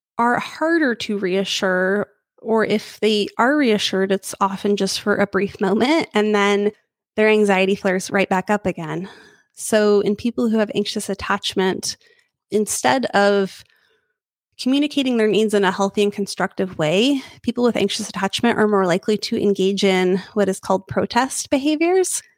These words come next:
So protest behaviors are attempts that we make to, to activate and to move towards connection, but often it's not done in a constructive way. So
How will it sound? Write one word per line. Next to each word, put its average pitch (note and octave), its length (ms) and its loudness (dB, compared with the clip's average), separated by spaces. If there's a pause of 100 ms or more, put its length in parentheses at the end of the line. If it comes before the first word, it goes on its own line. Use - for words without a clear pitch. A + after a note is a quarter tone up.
(180)
So A3 180 0
protest - 720 -4
behaviors G#3 540 2
are G3+ 420 2
attempts - 600 -4 (140)
that G#3 240 -2
we G3+ 200 -4
make A#3+ 560 0
to, G3+ 640 0 (240)
to - 180 -6
activate G#3+ 600 -2
and G#3 120 0
to G#3+ 140 -2
move G3+ 300 0
towards F#3+ 400 -4
connection, D#4 680 0 (680)
but A#3 240 2 (200)
often A3 320 2
it's - 220 -2
not G3 240 2
done F#3+ 280 4
in G3 200 4
a F#3 80 2
constructive F#3 640 -6
way. G3 320 -6 (380)
So F#3+ 500 0